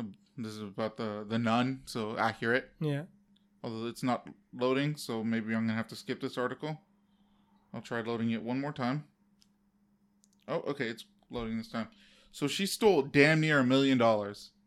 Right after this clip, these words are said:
Speaker 2: Yeah.
Speaker 1: Um, a now retired, retired, a now retired nun will plead guilty to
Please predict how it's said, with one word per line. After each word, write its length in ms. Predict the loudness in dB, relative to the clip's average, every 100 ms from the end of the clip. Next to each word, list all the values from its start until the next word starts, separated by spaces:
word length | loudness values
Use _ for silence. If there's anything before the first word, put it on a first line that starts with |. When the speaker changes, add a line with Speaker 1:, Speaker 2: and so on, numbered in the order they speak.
| -10
Speaker 2:
Yeah. 340 | 2 4 4 0 _ _ _ _ _ _ _ _ _ -4
Speaker 1:
Um, 420 | 0 2 2 -2 -6 _ -2
a 80 |
now 260 | 2 4 4
retired, 580 | 2 2 4 4 2 -4
retired, 580 | -4 0 2 2 -4 -12 -20 _
a 60 | 2
now 240 | 6 8
retired 480 | 6 4 4 4 4
nun 220 | 4 4
will 120 | 4 0
plead 320 | 0 -4 2
guilty 360 | 4 4 0 -2
to 420 | 2 2 2